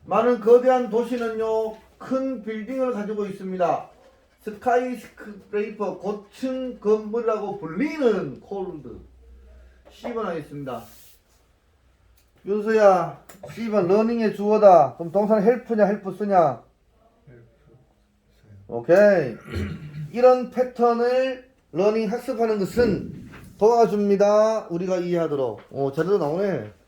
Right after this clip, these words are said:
Speaker 1: 오케이. 답이 삼 번. 다음 시간에는 백육십육 번부터 백칠십일 번까지 토요일 날은 정상 수업이 알았어, 이번에. 알았지?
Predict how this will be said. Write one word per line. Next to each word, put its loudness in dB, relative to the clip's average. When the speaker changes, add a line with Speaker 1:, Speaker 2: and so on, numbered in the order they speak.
Speaker 1:
오케이. 0
답이 -6
삼 -2
번. 0
다음 0
시간에는 -4
백육십육 -4
번부터 0
백칠십일 -4
번까지 -2
토요일 0
날은 4
정상 0
수업이 -2
알았어, 0
이번에. -6
알았지? -8